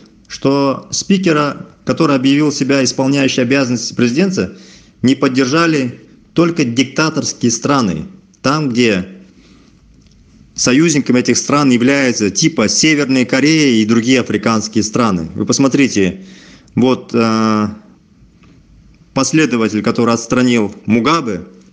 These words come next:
Зимбабве президент, прилетел в Россию, прилетел в Казахстан, и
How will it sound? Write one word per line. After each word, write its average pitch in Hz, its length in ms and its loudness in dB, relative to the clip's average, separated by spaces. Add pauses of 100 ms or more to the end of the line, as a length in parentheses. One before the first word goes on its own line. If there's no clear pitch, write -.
(460)
Зимбабве 107 520 0
президент, 95 600 0 (760)
прилетел 131 460 0
в 117 40 -4
Россию, 139 680 2 (320)
прилетел 127 600 2 (640)
в - 100 -16
Казахстан, 160 720 0 (960)
и 131 680 4